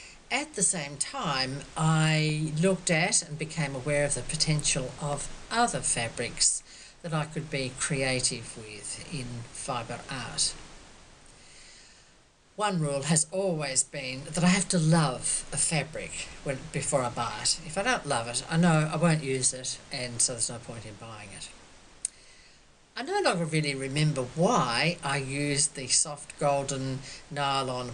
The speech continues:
polyester organza that I used for the shapes on black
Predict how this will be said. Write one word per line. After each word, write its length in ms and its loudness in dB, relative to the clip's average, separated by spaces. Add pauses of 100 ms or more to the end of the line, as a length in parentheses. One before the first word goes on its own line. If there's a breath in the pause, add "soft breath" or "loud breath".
polyester 520 -2
organza 920 0
that 120 -2
I 100 0
used 380 -2
for 80 -10
the 100 -2
shapes 640 0
on 160 -12
black 320 -8